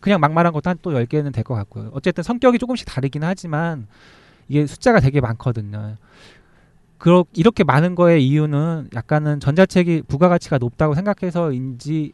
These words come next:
아니면 뭐 돈이 된다고 생각해서인지 업체들이 굉장히 많이 뛰어들었고요, 지금. 그리고 대기업들도 종종 전자책 시장으로 들어오는 걸 볼 수 있는데요.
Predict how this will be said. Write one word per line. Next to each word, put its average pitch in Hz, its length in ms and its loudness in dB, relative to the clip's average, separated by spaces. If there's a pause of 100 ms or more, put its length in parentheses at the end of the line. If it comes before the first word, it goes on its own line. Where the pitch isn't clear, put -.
(100)
아니면 151 500 -8
뭐 117 200 -8
돈이 160 240 -6
된다고 135 300 -4
생각해서인지 143 1000 -6 (1120)
업체들이 196 360 0
굉장히 170 320 2
많이 131 220 0
뛰어들었고요, 139 760 0
지금. 107 420 -12
그리고 131 220 -10
대기업들도 143 800 4
종종 131 400 -4
전자책 127 480 -2
시장으로 175 360 -2
들어오는 139 420 0
걸 127 240 0
볼 117 160 -2
수 123 120 -6
있는데요. 113 640 -6